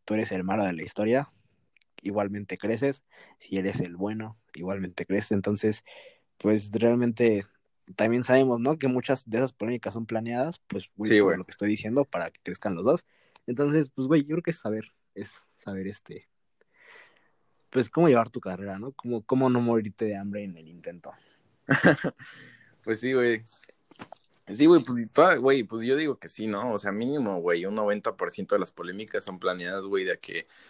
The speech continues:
Speaker 2: güey, pues, están ahí dos güeyes, se empiezan a hacer el cont-, o
Speaker 1: O los
Speaker 2: sea,
Speaker 1: famosos
Speaker 2: que
Speaker 1: chips, ¿no? También.
Speaker 2: Ah, sí, güey, pues, también, güey, pinches
Speaker 1: Sí,
Speaker 2: chips.
Speaker 1: güey.
Speaker 2: Y, güey, o sea,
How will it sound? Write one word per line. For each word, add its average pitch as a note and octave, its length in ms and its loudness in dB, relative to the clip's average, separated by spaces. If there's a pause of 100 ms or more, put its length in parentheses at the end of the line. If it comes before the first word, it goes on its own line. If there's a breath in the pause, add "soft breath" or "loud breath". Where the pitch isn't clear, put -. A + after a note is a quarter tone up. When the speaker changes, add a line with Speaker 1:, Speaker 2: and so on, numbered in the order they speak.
(140 loud breath)
Speaker 2:
güey, G2 160 8
pues, - 140 -4
están G#2+ 260 6
ahí A2+ 140 8
dos A#2 180 8
güeyes, B2 520 6
se - 200 -6
empiezan F#2+ 300 -2
a F#2+ 40 0
hacer G2+ 180 -2
el G#2 100 -2
cont-, G#2+ 260 -4 (100)
o F#2+ 60 4
Speaker 1:
O F#2+ 80 8
los B2+ 100 10
Speaker 2:
sea, F2 80 8
Speaker 1:
famosos D3 360 6
Speaker 2:
que - 60 -10
Speaker 1:
chips, D#3 260 2
¿no? A#2 220 -2
También. A2+ 440 -8 (220)
Speaker 2:
Ah, G#2+ 200 6
sí, E3 220 6
güey, F#2 160 2
pues, - 220 -10
también, A2 400 0
güey, F2 140 -8
pinches F2+ 340 -8
Speaker 1:
Sí, - 100 2
Speaker 2:
chips. G#2 140 2
Speaker 1:
güey. G2 120 -12 (540 loud breath)
Speaker 2:
Y, A2+ 240 8
güey, E3+ 320 8
o D3 80 6
sea, C#3 640 0